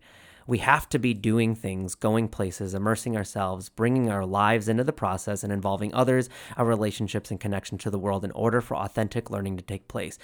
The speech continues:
This takes time, but it, and it's likely hunter-gatherers had more time for leisure just exploring the forest,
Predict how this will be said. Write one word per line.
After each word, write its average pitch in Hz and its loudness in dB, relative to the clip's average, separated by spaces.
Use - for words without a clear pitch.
This 117 -2
takes - -6
time, 131 2
but 113 4
it, 113 -4
and 113 2
it's 110 0
likely 127 6
hunter-gatherers 113 4
had 104 -2
more 95 2
time 90 -4
for - -12
leisure 98 -6
just 92 -8
exploring 101 -6
the 101 -4
forest, 139 2